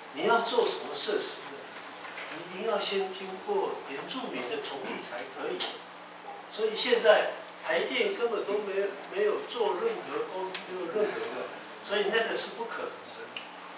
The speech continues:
哦，而且我要再告诉你一个，泰雅族应该是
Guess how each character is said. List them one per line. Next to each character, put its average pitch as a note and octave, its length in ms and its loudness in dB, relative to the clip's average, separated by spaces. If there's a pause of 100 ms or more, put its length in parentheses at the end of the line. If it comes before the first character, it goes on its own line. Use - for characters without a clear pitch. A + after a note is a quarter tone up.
(120)
哦， - 160 0 (260)
而 E3+ 80 -2
且 F3+ 140 0
我 F3+ 160 2
要 F#3+ 160 6
再 F#3 220 0
告 F#3+ 120 4
诉 - 140 0
你 C#3 160 -4
一 - 320 -8
个， - 80 -4 (640)
泰 G#3 200 12
雅 - 200 4
族 - 160 -8 (240)
应 - 160 -4
该 F3+ 180 -2
是 - 380 -4